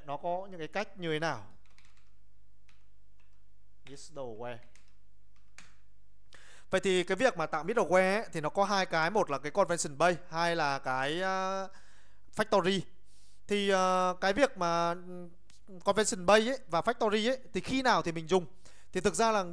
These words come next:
dùng đối với mình ấy, mình thấy dùng cái nào cũng, nó cũng được, nó cũng giống nhau, nó cũng chẳng có gì khác nhau cả. Chỉ là khi mà các bạn muốn inject một cái, à, một cái gì đó vào thì các bạn sẽ thấy được cái sự khác nhau của nó thôi. Thế nhưng mà, à, không inject chỗ này thì inject chỗ khác,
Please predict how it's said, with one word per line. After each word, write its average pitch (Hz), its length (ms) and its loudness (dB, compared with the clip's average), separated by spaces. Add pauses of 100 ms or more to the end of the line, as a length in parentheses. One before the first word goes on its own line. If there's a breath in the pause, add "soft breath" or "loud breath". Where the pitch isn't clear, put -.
dùng 175 360 2 (200)
đối 190 120 6
với 254 100 4
mình 233 240 4
ấy, 233 60 0
mình 175 140 -2
thấy 165 180 2
dùng 190 160 0
cái 151 120 0
nào 160 220 4
cũng, 147 180 -8
nó 143 100 0
cũng 208 200 -6
được, 165 260 -2
nó 151 100 -4
cũng 165 240 -8
giống 139 160 -6
nhau, 185 200 0 (120)
nó 160 80 -4
cũng 190 220 -10
chẳng 131 200 -8
có 147 200 -6
gì 175 160 -6
khác 185 160 -6
nhau 190 140 0
cả. 135 200 0 (460 soft breath)
Chỉ 175 140 -2
là 147 220 6
khi 185 200 -2
mà 151 160 0
các 165 100 -2
bạn 175 240 2
muốn 135 180 -2
inject 202 280 -2 (100)
một 190 180 -4
cái, 143 520 -2
à, 185 500 -2 (480 soft breath)
một 143 80 -4
cái 147 140 2
gì 185 140 2
đó 156 360 6 (100)
vào 151 320 4
thì 131 160 -2
các 143 100 0
bạn 175 140 0
sẽ 170 100 -4
thấy 151 240 -2
được - 180 -4
cái 135 160 -4
sự 165 240 -6
khác 196 200 -6
nhau 165 160 0
của 127 80 -4
nó 127 140 -2
thôi. 185 180 2
Thế 170 120 -4
nhưng 190 180 -6
mà, 139 240 0 (480 soft breath)
à, 127 340 -4
không 160 180 -4
inject 180 300 2
chỗ 190 100 -2
này 127 240 -2
thì 123 160 -6
inject 175 200 -4
chỗ 165 80 -8
khác, 190 260 2